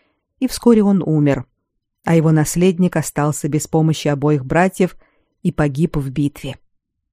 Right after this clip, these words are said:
Земли его были захвачены и поделены между победителями. Так что от былой славы рода ничего не осталось». «А как же принцесса?» пискнула Леонора, чуть ли не впервые на памяти Айлин подав голос.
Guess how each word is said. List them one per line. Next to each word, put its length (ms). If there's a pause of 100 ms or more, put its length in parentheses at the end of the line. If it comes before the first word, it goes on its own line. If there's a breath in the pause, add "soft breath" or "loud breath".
(120)
Земли 360
его 160
были 200
захвачены 760 (300)
и 80
поделены 580
между 340
победителями. 800 (560)
Так 180
что 220
от 100
былой 320
славы 440
рода 380 (420)
ничего 480
не 100
осталось». 720 (1600)
«А 100
как 260
же 100
принцесса?» 840 (400)
пискнула 460
Леонора, 520 (340)
чуть 220
ли 60
не 100
впервые 420
на 120
памяти 480
Айлин 320
подав 360
голос. 520